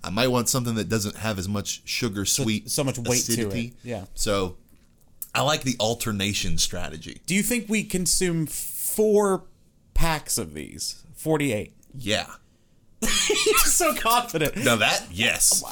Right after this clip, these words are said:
Speaker 2: Okay, here's a better question. How many cans of alcohol do you think we consume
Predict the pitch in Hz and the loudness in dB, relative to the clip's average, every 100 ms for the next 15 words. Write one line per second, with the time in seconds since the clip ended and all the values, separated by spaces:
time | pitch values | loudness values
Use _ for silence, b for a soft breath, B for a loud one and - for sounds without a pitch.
0 | 214 214 190 160 220 226 165 165 190 185 | -2 0 2 4 4 2 2 2 2 2
1 | 202 208 240 233 208 - - - 233 262 | 0 2 2 2 0 -6 -10 -2 2 4
2 | 247 214 220 220 208 185 160 139 165 160 | 2 2 4 6 4 0 0 0 0 0
3 | 147 131 135 131 147 123 123 117 - - | 0 0 0 -2 -2 -4 -6 -4 -4 0
4 | 147 131 | 0 0